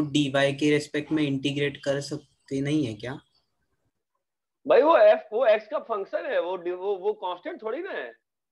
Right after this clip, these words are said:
Speaker 2: वो x का function है।
Speaker 1: हाँ sir, समझा।
Speaker 2: अच्छा, ठीक है, ये बताओ एक चीज, देखो यहाँ मैं एक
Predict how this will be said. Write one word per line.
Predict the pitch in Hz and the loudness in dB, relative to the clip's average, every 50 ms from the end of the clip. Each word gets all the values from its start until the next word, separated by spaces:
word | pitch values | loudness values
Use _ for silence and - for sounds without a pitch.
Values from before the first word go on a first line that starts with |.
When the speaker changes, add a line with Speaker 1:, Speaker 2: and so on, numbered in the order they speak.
| _ _ _ _ _ _ _ | _ _ _ _ _ _ _
Speaker 2:
वो | - 208 202 | -2 0 0
x | 196 208 208 _ - | 0 -2 -4 _ -10
का | - 277 | -10 -8
function | - - 208 196 208 202 320 339 311 214 | -6 -6 -6 -6 -6 -6 -6 -6 -6 -4
है। | 156 143 135 135 - _ _ _ _ _ _ _ _ _ _ _ _ _ _ _ _ _ _ _ _ _ _ _ _ _ _ _ _ _ _ _ | -6 -6 -8 -10 -14 _ _ _ _ _ _ _ _ _ _ _ _ _ _ _ _ _ _ _ _ _ _ _ _ _ _ _ _ _ _ _
Speaker 1:
हाँ | - 151 147 143 135 | -8 -4 -2 -2 -2
sir, | 131 - 120 117 113 | -2 -4 -6 -6 -8
समझा। | 113 - 131 120 117 113 117 107 104 110 110 110 - _ _ _ _ _ _ _ _ _ _ _ _ _ _ _ _ _ _ _ _ _ _ _ _ _ _ _ _ _ _ _ - | -8 -8 -8 -8 -8 -10 -12 -14 -14 -16 -18 -20 -20 _ _ _ _ _ _ _ _ _ _ _ _ _ _ _ _ _ _ _ _ _ _ _ _ _ _ _ _ _ _ _ -6
Speaker 2:
अच्छा, | 175 214 233 - - - | 0 0 0 0 -2 -8
ठीक | - 233 226 185 | -8 -6 -2 2
है, | 190 170 190 190 - - _ _ _ _ - | 2 2 2 0 -4 -12 _ _ _ _ -2
ये | 143 180 226 | 2 2 4
बताओ | 233 226 - 202 202 233 269 277 - | 4 2 2 2 2 2 2 0 -2
एक | - 190 185 185 | -4 -6 -6 -6
चीज, | - 240 240 190 | -8 -10 -6 -6
देखो | 214 190 233 | -4 -2 -2
यहाँ | 226 202 196 196 | -2 -2 -2 -4
मैं | 196 190 190 | -6 -6 -8
एक | 190 185 | -8 -10